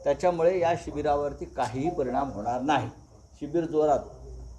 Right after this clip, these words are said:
म्हणजे ग्रामीण भागातून तिथे आत्ता जर जाऊन पाहाल तर रांगा लागलेल्या आहेत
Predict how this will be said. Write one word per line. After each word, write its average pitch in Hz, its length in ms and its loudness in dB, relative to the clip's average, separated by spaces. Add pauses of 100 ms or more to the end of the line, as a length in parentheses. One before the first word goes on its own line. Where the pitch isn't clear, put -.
(200)
म्हणजे 135 300 -2
ग्रामीण 143 380 2
भागातून 156 640 2
तिथे - 500 -8
आत्ता 156 260 4
जर 156 220 2
जाऊन 131 260 0
पाहाल 151 420 4
तर 147 60 0
रांगा 160 260 6
लागलेल्या 135 380 6
आहेत - 120 -10